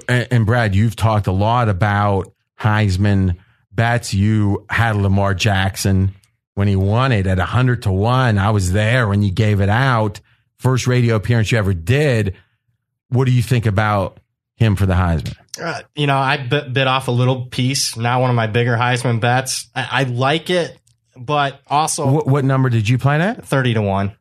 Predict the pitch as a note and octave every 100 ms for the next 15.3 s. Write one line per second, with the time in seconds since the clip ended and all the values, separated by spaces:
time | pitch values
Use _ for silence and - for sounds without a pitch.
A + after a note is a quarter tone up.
0 | - A2+ - F2+ F2 - G2+ G2 G#2 A2
1 | - F3 A#2 A2+ G#2+ G#2+ G2+ G2 G2 F#2
2 | F2+ F2+ C#3+ D3+ C#3+ B2+ - C3 A#2+ D#3
3 | D#3 F3+ F3 E3+ A#3+ G3 G3 F#3 C3+ E3
4 | A3 D#3 B2+ C3+ C3+ C3 C#3 C#3 B2 D3
5 | D3+ C#3 C3+ C3 B2 A2 C#3 A#2 D3 D3
6 | C3 B2 D3+ C#3 C3+ C3+ B2 C#3+ B2+ C3+
7 | G3+ - A#2+ G#2+ A#2 A2+ C#3+ D#3 D#3 -
8 | D3 C#3 C3 D#3+ - D3 B2+ B2+ C#3+ D3+
9 | A#2 B2 F3+ A2+ - D#3 F3 C#3 B2 -
10 | - E3+ C3 D#3 C#3+ C#3 C#3 D3 C#3+ B2+
11 | C#3 B2+ D3 B2+ - D3+ D#3 - C#3 B2
12 | D3 C3+ - B2 - - - D3 C3+ B2
13 | C3+ B2 D3 F3 F#3+ - B2+ A#2+ A2+ C3
14 | F3 C#3 B2+ D#3+ - - D3 D3+ C3 C#3+
15 | D3 E3